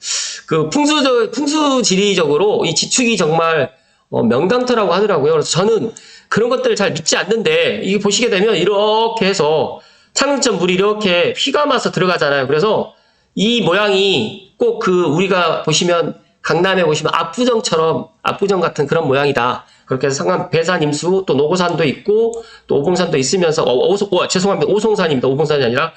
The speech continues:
오송산도 있고, 노고산도 있고, 있다 보니까 배산, 임수액 이런 지형. 그리고 예전에 여기 지축지구에 그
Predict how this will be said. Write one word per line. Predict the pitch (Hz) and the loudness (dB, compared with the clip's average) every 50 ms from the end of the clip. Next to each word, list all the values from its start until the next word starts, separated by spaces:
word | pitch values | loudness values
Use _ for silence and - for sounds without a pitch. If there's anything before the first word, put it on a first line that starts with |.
| - - - - _ - | -14 -20 -20 -14 _ -4
오송산도 | 139 160 180 196 190 180 175 165 156 156 160 143 | -2 0 0 0 0 0 0 0 0 0 0 0
있고, | 120 - 185 190 190 | 0 0 0 0 0
노고산도 | - 143 147 160 160 165 151 147 147 | 0 0 0 0 0 0 0 0 0
있고, | 123 117 - - 160 135 | -2 -2 -2 -2 0 0
있다 | 127 - 180 170 | 0 0 0 2
보니까 | 180 151 131 - - 190 185 160 - - - _ _ _ _ - - - | 2 0 0 0 0 0 0 -2 -4 -6 -12 _ _ _ _ -20 -8 -4
배산, | 165 165 160 180 175 160 | -2 -2 0 0 0 0
임수액 | 151 143 143 143 147 160 156 139 | 0 0 0 0 0 0 0 2
이런 | 147 147 156 151 156 156 | 2 2 2 2 0 0
지형. | 156 - 147 139 131 120 - - - - - - - - - - - | 0 0 0 0 0 -2 -4 -8 -12 -14 -12 -10 -10 -10 -12 -10 -8
그리고 | - 170 175 180 | -4 -2 0 0
예전에 | 165 185 202 220 208 208 202 202 202 190 143 123 | 2 2 2 2 2 2 2 2 2 2 2 0
여기 | 143 147 151 170 170 165 160 151 160 | 0 0 0 0 0 0 0 0 -2
지축지구에 | - - - - 208 190 - 190 196 175 180 175 175 175 170 170 - - - | -4 -4 -4 -4 -6 -4 -2 -2 -2 0 2 2 2 2 0 -2 -6 -10 -8
그 | - 151 147 - - - 131 65 65 - | -4 -2 0 0 2 0 0 -2 -6 -12